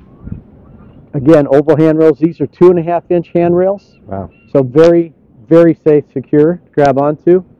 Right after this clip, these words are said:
Speaker 1: Um, you can see looking up top, that's the second Portuguese bridge. And so on either side up forward, there's another helm station.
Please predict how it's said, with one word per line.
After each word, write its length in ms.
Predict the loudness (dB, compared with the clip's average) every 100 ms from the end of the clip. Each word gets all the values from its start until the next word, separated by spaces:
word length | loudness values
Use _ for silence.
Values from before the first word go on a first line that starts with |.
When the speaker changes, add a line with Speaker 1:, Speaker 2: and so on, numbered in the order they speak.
| _ -20 -20 _
Speaker 1:
Um, 320 | -4 -2 -2 -2
you 100 | -2
can 120 | -6
see 220 | _ 0
looking 380 | 2 0 -2 -6
up 200 | -6 -4
top, 280 | -2 -2 0
that's 240 | -4 -4
the 80 | -8
second 420 | -4 -2 -2 -4
Portuguese 540 | -2 -2 -2 -2 -4 -2
bridge. 500 | -2 0 0 -4 _ _ _ -20 -16 -4
And 140 | -4
so 160 | 0 0
on 160 | 0 0
either 280 | 0 2 -2
side 380 | 0 0 2
up 100 | -2 -4
forward, 400 | 0 2 2 -2
there's 200 | -8 -14
another 280 | -8 -6 -6
helm 280 | -4 -6 -6
station. 440 | -4 -4 -4 -8